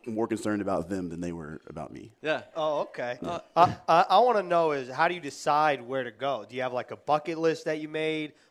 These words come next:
Speaker 3: or you just kind of close your eyes and point
Speaker 1: Uh,
Speaker 3: at, uh, pin somewhere?
Speaker 1: I have an idea of where I wanna go, and then, uh, just talk it over with my girlfriend, and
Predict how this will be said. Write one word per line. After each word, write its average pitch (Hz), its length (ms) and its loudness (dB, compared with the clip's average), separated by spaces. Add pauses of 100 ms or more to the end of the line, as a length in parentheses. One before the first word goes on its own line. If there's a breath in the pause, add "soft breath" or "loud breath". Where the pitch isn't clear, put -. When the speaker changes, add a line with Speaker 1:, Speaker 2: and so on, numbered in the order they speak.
Speaker 3:
or 147 160 0
you 127 120 -8
just 123 200 -12
kind 123 220 -2
of 110 260 -8
close 143 280 0
your 127 120 -2
eyes 131 240 4
and 113 100 -14 (200)
point 147 380 2
Speaker 1:
Uh, 135 200 -2
Speaker 3:
at, 131 160 -10 (320)
uh, 123 220 -4
pin 156 360 -6
somewhere? 165 540 -6 (260)
Speaker 1:
I 160 140 0
have 160 100 0
an 113 60 -2
idea 98 360 0
of 98 160 -6
where 101 180 -2
I 101 40 2
wanna 101 180 0
go, 101 440 0
and 92 160 -8
then, 92 340 -4 (140)
uh, 101 320 -12
just - 160 -20
talk 98 200 -8
it 92 60 -6
over 95 300 -10
with - 180 -16
my 87 340 -10
girlfriend, 95 520 -6
and 80 280 -10